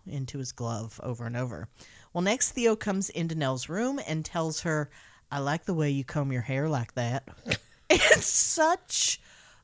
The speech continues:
a weird deliverance statement, like, "You sure got a pretty mouth." <laughs> It's just creepy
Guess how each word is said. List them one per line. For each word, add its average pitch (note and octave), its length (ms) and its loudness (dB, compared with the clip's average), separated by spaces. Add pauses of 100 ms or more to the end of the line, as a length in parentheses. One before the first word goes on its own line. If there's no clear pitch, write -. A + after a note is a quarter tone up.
(100)
a E4+ 200 4
weird G3+ 840 0 (240)
deliverance D#3 720 0
statement, C3+ 580 -4
like, A#2+ 220 -6 (220)
"You C3 160 -4
sure D3 280 2
got B2+ 260 2
a A#2+ 40 0
pretty D#3 340 0
mouth." C#3+ 760 2
<laughs> - 40 -20 (260)
It's - 320 6
just - 420 -2
creepy F#4 580 -4